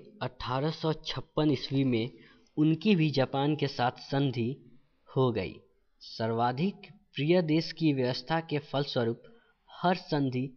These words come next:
चारों देशों के लिए लाभकारी हो गई और अमेरिका को भी कानागावा की संधि में मिले अधिकारों में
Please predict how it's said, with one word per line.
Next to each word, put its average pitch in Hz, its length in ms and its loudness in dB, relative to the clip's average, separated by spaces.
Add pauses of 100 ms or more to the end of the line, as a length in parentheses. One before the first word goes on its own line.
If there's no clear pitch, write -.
(320)
चारों 151 420 0
देशों 143 320 0
के 139 180 -2
लिए 117 300 -2 (300)
लाभकारी 123 680 0
हो 113 200 2
गई 101 240 -2 (640)
और 131 360 0
अमेरिका 139 560 2
को 160 220 2
भी 139 200 2 (580)
कानागावा 151 680 0
की 156 140 -4
संधि 139 500 0
में 123 260 0 (400)
मिले 139 380 2
अधिकारों 135 540 0
में 117 260 0